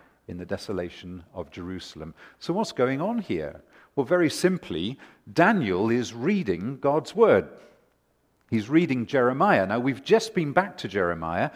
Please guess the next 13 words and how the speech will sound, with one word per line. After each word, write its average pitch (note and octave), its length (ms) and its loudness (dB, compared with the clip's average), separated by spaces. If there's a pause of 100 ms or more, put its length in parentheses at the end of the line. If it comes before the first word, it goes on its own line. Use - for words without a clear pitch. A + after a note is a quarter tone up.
(240)
and A#2 140 0
we've A#2+ 180 -4
seen B2 600 -2
the B2+ 80 -4
words A#2+ 500 0
that A2+ 160 -4
are A2+ 80 -2
written A#2 540 -4
there A2 240 0
in G#2+ 80 -6
Jeremiah G#2+ 500 -2
chapter - 380 -10
twenty-five. A2+ 720 -2